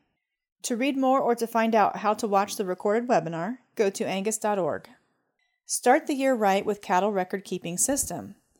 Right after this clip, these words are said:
adapted from an article by the University of Missouri Extension. As the year ends, University of Missouri Extension livestock specialist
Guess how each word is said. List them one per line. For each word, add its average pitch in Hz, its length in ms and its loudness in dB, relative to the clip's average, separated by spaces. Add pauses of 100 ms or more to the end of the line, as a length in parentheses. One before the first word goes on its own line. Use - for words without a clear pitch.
(340)
adapted 226 440 2
from 240 160 2
an 220 80 0
article 233 400 0
by 220 160 0
the 185 100 -6
University 220 600 -2
of 196 120 -2
Missouri 185 420 -2
Extension. 170 720 -6 (1200)
As 208 160 0
the 233 100 0
year 285 220 2
ends, 220 500 -2
University 240 640 -2
of 240 160 -4
Missouri 196 460 0
Extension 196 540 -4
livestock 185 480 -2
specialist 175 680 -4